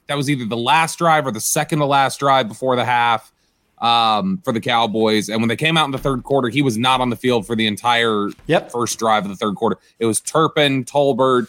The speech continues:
Speaker 2: Yep.
Speaker 1: Lamb, tight ends. Gallup was off to the side the entire time. Um,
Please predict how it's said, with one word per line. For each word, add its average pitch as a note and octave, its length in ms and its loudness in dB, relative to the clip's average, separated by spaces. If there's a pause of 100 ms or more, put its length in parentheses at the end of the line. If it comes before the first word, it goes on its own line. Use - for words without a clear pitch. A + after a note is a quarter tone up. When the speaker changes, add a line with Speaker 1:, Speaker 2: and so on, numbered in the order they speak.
(260)
Speaker 2:
Yep. A2 80 -4
Speaker 1:
Lamb, B2+ 400 2
tight C3 320 0
ends. A#2 480 0
Gallup C3+ 400 0
was B2 120 -6
off B2 240 2
to B2+ 80 -16
the A2 60 -12
side A#2+ 320 0
the A#2 100 0
entire G#2+ 380 -2
time. A2+ 300 -2 (360)
Um, B2 680 2